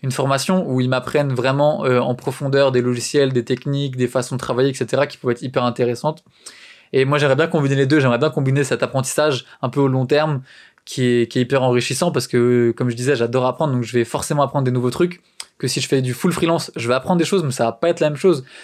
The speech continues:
Quand t'es full freelance, t'apprends beaucoup parce que t'apprends sur le tas, mais t'as pas cette formation de mecs qui, euh, qui savent, qui vont diguer le truc et qui vont t'apprendre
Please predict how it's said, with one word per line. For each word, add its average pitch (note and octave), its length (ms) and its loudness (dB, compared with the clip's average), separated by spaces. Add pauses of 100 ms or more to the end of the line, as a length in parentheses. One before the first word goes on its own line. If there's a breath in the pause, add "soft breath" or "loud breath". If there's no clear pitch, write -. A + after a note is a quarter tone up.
(240 loud breath)
Quand B2+ 160 -2
t'es C3 100 0
full D#3+ 180 -2
freelance, E3 280 0
t'apprends D3+ 220 -2
beaucoup C#3+ 240 2
parce F3+ 100 -6
que - 80 -2
t'apprends B2 260 -2
sur B2 160 -4
le B2 100 0
tas, F3 300 -2 (400 loud breath)
mais B2+ 320 2
t'as B2+ 140 0
pas F3 100 0
cette C3+ 160 -4
formation D3 640 0
de C3 100 2
mecs C#3+ 340 2
qui, D3+ 440 -2
euh, A#2+ 120 4 (220)
qui - 140 -6
savent, B2 240 0
qui - 140 -6
vont C3+ 120 2
diguer C#3 400 0
le C#3 60 -4
truc E3+ 200 -2
et C3 60 -2
qui C3+ 80 -4
vont B2 160 0
t'apprendre D3 460 0